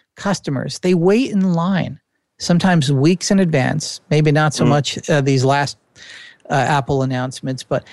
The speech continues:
Speaker 1: weeks in advance to get access to the phone. They're loyal users. And
Speaker 2: Mm.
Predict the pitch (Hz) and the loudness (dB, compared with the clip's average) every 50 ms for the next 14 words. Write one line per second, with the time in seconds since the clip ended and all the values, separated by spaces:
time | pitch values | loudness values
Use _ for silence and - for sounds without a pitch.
0 | - - _ - 170 151 220 262 233 - - 226 202 170 147 151 170 180 151 107 | -20 -16 _ -4 0 0 2 2 0 0 2 2 2 2 2 2 2 2 2 0
1 | 120 120 - - - - 147 123 - 165 165 175 - - _ - 156 160 165 160 | -2 -4 -6 -6 -2 -2 -2 0 2 2 2 2 2 -2 _ -4 -2 -2 -2 -2
2 | - - 143 127 - - - 131 120 127 120 - - 151 147 139 131 123 120 120 | -2 -2 -2 -2 -2 -2 -4 -2 -2 -2 -2 0 0 2 2 2 2 2 2 2
3 | 131 135 143 151 170 190 196 202 196 202 196 190 - _ _ _ _ - _ _ | 2 2 2 4 4 4 2 2 2 0 -2 -4 -8 _ _ _ _ -20 _ _
4 | - 170 165 170 139 127 - - - - - _ - - - - _ _ _ - | 0 2 2 2 0 -2 -6 -8 -8 -14 -16 _ -20 -20 -20 -20 _ _ _ -6
5 | 156 165 208 - 156 110 104 104 107 | -2 -2 0 0 0 0 0 -2 -4